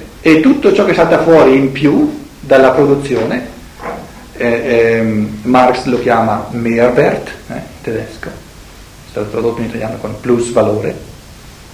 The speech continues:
forse si poteva trovare una parola migliore, comunque non fa niente.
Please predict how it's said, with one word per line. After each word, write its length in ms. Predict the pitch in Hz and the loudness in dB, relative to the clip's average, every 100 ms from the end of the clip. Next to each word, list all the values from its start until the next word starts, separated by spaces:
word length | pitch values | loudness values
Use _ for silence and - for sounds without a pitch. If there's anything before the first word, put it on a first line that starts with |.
| - - - - - - - - - | -20 -20 -20 -20 -20 -20 -20 -20 -12
forse 240 | - 104 - | -8 -8 -8
si 120 | 139 | -10
poteva 320 | 113 - 113 | -10 -6 -6
trovare 300 | 107 113 107 | -2 0 0
una 100 | 107 | -2
parola 260 | 104 107 107 | -2 -2 -2
migliore, 380 | 107 107 110 | -2 0 -2
comunque 360 | 104 110 107 - - - - | -2 -4 -4 -10 -12 -18 -12
non 140 | 117 | -10
fa 120 | 107 | -8
niente. 320 | 113 120 - | -8 -10 -14